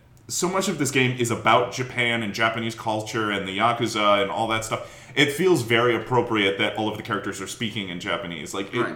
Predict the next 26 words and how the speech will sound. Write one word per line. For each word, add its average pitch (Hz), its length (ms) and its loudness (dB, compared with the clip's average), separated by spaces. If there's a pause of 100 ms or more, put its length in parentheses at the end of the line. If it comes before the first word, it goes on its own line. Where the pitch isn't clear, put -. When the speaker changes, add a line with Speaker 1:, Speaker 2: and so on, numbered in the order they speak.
(120)
Speaker 1:
it 120 60 -2
would, 120 180 -4 (180)
I - 80 -6
don't 127 80 0
know, 98 100 0
there 101 120 0
would 110 100 -4
just 151 240 -4
be 151 80 2
something 131 340 0
jarring 104 460 2
about 92 380 0 (920)
listening 123 400 0
to 127 140 0
it 107 100 2
in 113 100 0
English, 113 380 0
and 147 100 2
I 156 80 2
can't - 420 -6
imagine 131 840 2 (120)
anyone's 165 460 2
voice, 120 260 0
the 131 160 -2
voice 170 380 0
acting, 123 500 -2